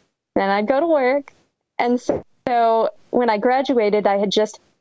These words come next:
filled out enough of the dumb paces that I could move on, but I could not keep up in conversations about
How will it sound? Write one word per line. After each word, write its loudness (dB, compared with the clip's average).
filled 2
out 2
enough 0
of -4
the 0
dumb 0
paces -2
that 0
I 0
could -2
move 0
on, 0
but 0
I 0
could 0
not 0
keep -2
up -2
in 0
conversations -2
about 0